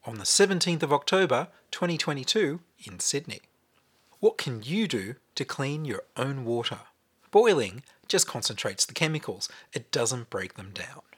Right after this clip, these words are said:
The best way to remove them from your water is a reverse osmosis system or a granulated activated carbon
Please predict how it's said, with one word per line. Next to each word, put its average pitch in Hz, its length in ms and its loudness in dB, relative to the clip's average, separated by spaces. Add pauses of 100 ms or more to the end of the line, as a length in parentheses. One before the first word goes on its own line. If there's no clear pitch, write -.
(640)
The 117 100 -4
best 165 400 4
way 147 180 6
to 139 120 2
remove 123 340 -2
them 120 140 -6
from 113 220 -2
your 107 100 -4
water 175 400 2 (340)
is 139 160 -2
a 120 60 -2
reverse 123 500 2 (140)
osmosis 113 520 0
system 190 480 0 (260)
or 147 320 6 (260)
a 131 60 -12
granulated 139 720 0 (100)
activated 107 560 -6
carbon 143 560 -4